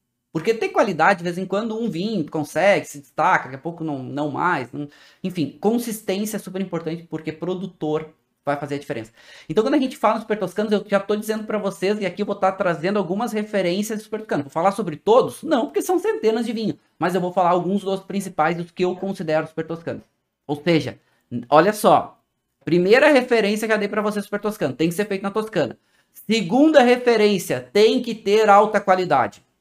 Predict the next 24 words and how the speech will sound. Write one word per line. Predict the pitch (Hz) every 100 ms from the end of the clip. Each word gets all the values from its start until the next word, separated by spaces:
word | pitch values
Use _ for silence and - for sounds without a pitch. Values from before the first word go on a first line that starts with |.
| _ _ _ _ _ _ _ _ _ _
Mais | 117 139 180 190
do | 190
que | - 185
qualquer | 180 160 175 185 -
coisa. | 151 143 - - _ _ _ _ _ _ _ _ _ _
Então | 131
já | 156 165
duas | 147 185
referências | 196 202 185 175 175
aqui, | 196 131 101 _ _
tá? | - 135
Vamos | 123 120
passando | 143 147 147
sobre | 165 165
elas. | 165 165 180 _ _ _
Ainda | 127 139
tem | 170 156
várias | 147 190
outras, | 175 180 180 185
mas | 190 190 -
já | 170
começamos | 175 170 170 160
por | 170
aí. | 165